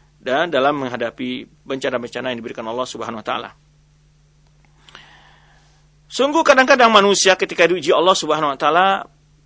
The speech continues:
mengalami beberapa kondisi. Ada orang yang menerima musibah itu atau bencana membuat dia kembali kepada Allah. Nah, ini tujuan yang baik. Ini orang yang beruntung, ya. Ia sabar dalam menerimanya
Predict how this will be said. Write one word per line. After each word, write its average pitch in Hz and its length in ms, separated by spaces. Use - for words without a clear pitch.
mengalami 139 480
beberapa 139 320
kondisi. 123 480
Ada 190 260
orang 208 460
yang 156 160
menerima 170 400
musibah 160 400
itu 156 480
atau 151 240
bencana 156 320
membuat 208 320
dia 226 80
kembali 247 240
kepada 247 320
Allah. 208 320
Nah, 131 80
ini 277 320
tujuan 175 400
yang 220 160
baik. 233 240
Ini 120 80
orang 175 240
yang - 20
beruntung, 220 380
ya. - 240
Ia 147 160
sabar 185 320
dalam 190 320
menerimanya 185 800